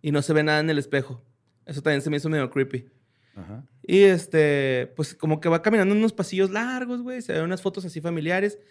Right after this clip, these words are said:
Speaker 1: De hecho, apunta hacia una cama y en la cama se ve como que está alguien ahí acostado. Eh,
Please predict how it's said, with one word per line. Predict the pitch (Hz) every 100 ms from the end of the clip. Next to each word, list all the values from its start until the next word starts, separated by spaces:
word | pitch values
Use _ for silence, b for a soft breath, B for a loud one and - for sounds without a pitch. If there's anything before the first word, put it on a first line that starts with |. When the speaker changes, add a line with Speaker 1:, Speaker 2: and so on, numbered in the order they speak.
| b b
Speaker 1:
De | - -
hecho, | 185 -
apunta | 151 139 139 156 170
hacia | 165
una | 165 170
cama | 180 185 196
y |
en | 165
la | 143
cama | 143 147
se | 156
ve | 143
como | 143 160
que | 156
está | - 139
alguien | 156
ahí | 160
acostado. | 135 143 151 - 156 185 196 196 b b b b -
Eh, | - 131 127 127 127